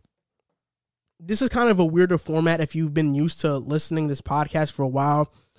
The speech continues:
You know that we do usually just one whole football one and one whole basketball one. But we're going to start merging the two and doing basketball and football,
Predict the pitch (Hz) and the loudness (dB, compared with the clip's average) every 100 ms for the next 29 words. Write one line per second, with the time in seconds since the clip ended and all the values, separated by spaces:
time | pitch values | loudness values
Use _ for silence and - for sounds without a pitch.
0 | - _ - 202 220 208 202 180 170 170 | -20 _ 0 4 6 6 6 4 2 0
1 | 156 185 160 180 165 165 170 156 156 143 | 2 2 2 0 2 2 0 0 -6 -2
2 | 160 165 156 - 175 165 165 160 160 151 | 0 2 0 0 -2 2 2 4 2 2
3 | 143 151 151 139 143 - 165 160 165 165 | 0 -2 -2 0 0 0 -2 0 2 0
4 | - _ _ _ _ _ 180 190 247 196 | -2 _ _ _ _ _ 0 4 2 2
5 | 175 214 220 208 - 196 139 139 151 175 | 2 2 2 -2 2 2 2 0 0 2
6 | 175 170 147 - 156 165 190 156 147 151 | 2 2 0 -2 0 0 0 -2 0 2
7 | 156 139 147 156 - 151 143 147 143 156 | 0 0 -2 -2 -4 -4 -2 -4 -4 -4
8 | 151 165 165 165 | -2 0 0 -2